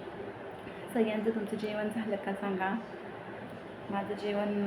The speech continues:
म्हणजे आत्ता झालं, अं, आपलं नाश्ता केला आहे, फराळाचं केलं मी, कारण की आज गुरुवार उपवास आहे आणि फराळाचं केलं.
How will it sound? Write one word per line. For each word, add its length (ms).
म्हणजे 200
आत्ता 240
झालं, 260
अं, 520
आपलं 420
नाश्ता 280
केला 260
आहे, 80
फराळाचं 440
केलं 280
मी, 120
कारण 220
की 100
आज 200
गुरुवार 400
उपवास 440
आहे 140
आणि 400
फराळाचं 520
केलं. 300